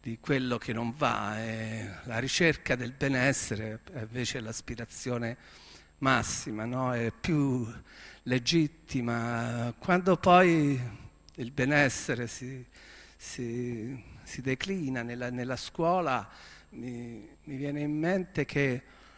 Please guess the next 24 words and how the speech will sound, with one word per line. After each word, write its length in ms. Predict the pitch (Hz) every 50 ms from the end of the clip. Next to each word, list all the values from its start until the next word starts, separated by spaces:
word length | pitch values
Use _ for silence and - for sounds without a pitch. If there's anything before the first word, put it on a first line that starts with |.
| - - _
la 120 | - 139 135
scuola 460 | - - - 190 180 180 175 160 147
ancora 420 | 139 139 139 - 156 143 143 139
di 120 | 135 156 147
più 340 | - - - 214 180 143
deve 220 | 131 127 113 117 117
essere 360 | 107 - - - 127 113 117
questo 360 | - - 117 - - - -
insieme 1080 | 117 117 113 107 - - - - 131 127 131 131 127 123 123 117 117 107 107 107 - - - -
che 80 | -
abbiamo 320 | 120 - - 123 113 117 120
definito 720 | 113 117 104 - - 113 107 120 120 113 - 120 113 110
in 320 | 110 110 104 117 117 110 120
un 200 | 117 113 113 117 - _ -
processo 680 | - - 120 117 - - 127 113 107 - - - -
in 80 | 107 110
cui 400 | - - 127 110 117 107 110 113 - - - - - - - - _ _ _
gli 120 | - - 113
insegnanti, 680 | 113 110 - 147 127 113 117 123 123 123 120 - 131
in 80 | 117
questo 360 | 107 - 127 113 - - 117 107
caso 420 | - 117 117 117 113 110 - 120
i 100 | 107 117
presidi, 640 | - 139 123 113 117 120 110 - - - - 117